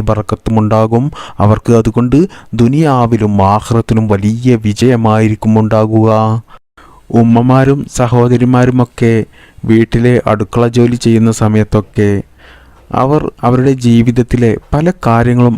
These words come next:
ആലോചിച്ചുകൊണ്ട് വലിയ ടെൻഷനടിച്ച് വലിയ വിഷമത്തോടു കൂടിയായിരിക്കും ആ ജോലി അവർ ചെയ്തു തീർക്കുന്നത്. എന്നാൽ പ്രിയപ്പെട്ട ഉമ്മമാരെ, സഹോദരിമാരെ,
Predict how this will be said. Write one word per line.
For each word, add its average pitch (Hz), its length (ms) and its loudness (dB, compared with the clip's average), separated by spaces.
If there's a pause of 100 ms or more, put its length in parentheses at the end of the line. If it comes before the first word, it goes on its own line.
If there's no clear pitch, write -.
(120)
ആലോചിച്ചുകൊണ്ട് 113 800 0 (560)
വലിയ 143 480 0 (160)
ടെൻഷനടിച്ച് 120 800 -2 (500)
വലിയ 139 380 0 (160)
വിഷമത്തോടു 160 680 2
കൂടിയായിരിക്കും 117 560 2 (140)
ആ - 20 2 (160)
ജോലി 110 300 2
അവർ 104 160 0 (140)
ചെയ്തു 107 280 2
തീർക്കുന്നത്. 101 560 2 (760)
എന്നാൽ 135 280 0 (160)
പ്രിയപ്പെട്ട 117 440 0 (200)
ഉമ്മമാരെ, 113 520 2 (220)
സഹോദരിമാരെ, 101 800 0